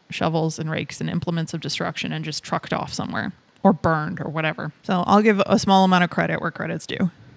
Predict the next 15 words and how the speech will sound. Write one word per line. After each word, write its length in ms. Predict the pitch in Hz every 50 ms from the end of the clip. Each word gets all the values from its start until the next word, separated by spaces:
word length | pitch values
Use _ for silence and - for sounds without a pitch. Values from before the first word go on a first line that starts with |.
| - _ _ _ _ _ _ _ _ _ _ _ _ - _ _ _ _ _ _ _ _ _ _ _ _ _ _ - -
Uh, 160 | 208 180 170
once 220 | 160 185 240 262
Peru 380 | - - - 262 220 220 220 220
were 140 | 208 196 185
able 320 | - 190 202 202 208 202
to 300 | 202 - - 185 180 185 -
establish 540 | 190 - - 185 175 165 185 196 185 -
independence, 880 | 185 175 175 165 - - 170 175 180 214 247 320 330 - - - - - - _ _ _
which 160 | - 185 - -
was 120 | 175 165
in, 280 | 170 170 165 165 180 -
I 60 | -
think, 180 | 175 - 180 -
eighteen 300 | 165 170 - - 175 165
twenty-one, 420 | - 180 160 160 165 160 160 160